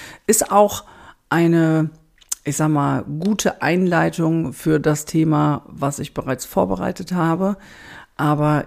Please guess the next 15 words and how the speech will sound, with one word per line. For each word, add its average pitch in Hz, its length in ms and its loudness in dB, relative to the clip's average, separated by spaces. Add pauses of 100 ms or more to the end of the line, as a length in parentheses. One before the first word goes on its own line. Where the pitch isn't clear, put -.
ich - 160 -10
kann 160 180 0
jetzt 147 180 0
nicht 143 140 0
nach 147 160 -2
dieser 131 240 -2
Pause 139 360 -4
einfach 131 300 -8
so 143 200 -10
weitermachen, 131 460 -2
als - 200 -8
wäre 139 160 -2
nichts 135 260 -4
gewesen. 147 560 -2
Deswegen 139 600 -2